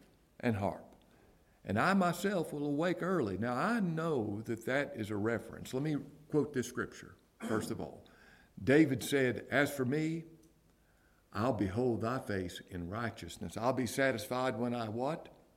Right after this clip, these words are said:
Awake in thy likeness. I have no doubt that the Lord is speaking of his own resurrection when he awakes. Every believer,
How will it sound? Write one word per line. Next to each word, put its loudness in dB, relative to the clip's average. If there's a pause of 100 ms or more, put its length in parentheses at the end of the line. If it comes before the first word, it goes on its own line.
(460)
Awake -2 (640)
in -6
thy -4 (600)
likeness. -10 (680)
I -2
have -2
no -2
doubt -4
that -14
the -8
Lord -4
is -8
speaking -6
of -8
his -6
own -4
resurrection -10 (220)
when -6
he -2 (240)
awakes. -6 (2250)
Every 2
believer, 2